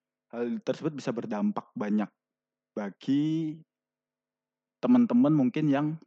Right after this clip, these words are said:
melakukan atau apa ya, dikondisikan menjadi bagian terjadinya chaos gitu loh. Saya melakukan kekerasan terhadap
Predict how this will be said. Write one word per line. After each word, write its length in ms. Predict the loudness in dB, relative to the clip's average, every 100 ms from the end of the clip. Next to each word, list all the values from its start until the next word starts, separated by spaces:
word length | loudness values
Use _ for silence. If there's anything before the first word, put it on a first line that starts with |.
| _ _ -8
melakukan 920 | -4 -2 -2 -6 -8 -2 -2 -2 -4 -10
atau 400 | -10 -4 0 0 0 -2 -2 -4 -4 -4 -4 -6 -6 -6 -8 -8 -10 -12 _ _ _
apa 120 | -10 -8
ya, 100 | -10 _ -18
dikondisikan 1600 | -14 -8 -8 -8 _ _ 0 2 2 0 -8 -6 -2 0 -2 -4 -10 _ _ _ _ -4
menjadi 840 | 0 0 -2 -2 -2 0 0 -2 -4
bagian 460 | -8 -2 0 0 -4
terjadinya 480 | -10 -10 -8 -2 -2
chaos 300 | -2 -4 -4
gitu 160 | -8 -14
loh. 80 | -18 -20 _ _ _ _ _
Saya 240 | -4 0 2
melakukan 600 | 2 0 -2 -4 -2 -2
kekerasan 580 | -2 -8 -10 -6 -2 -2
terhadap 520 | -2 -10 -10 -8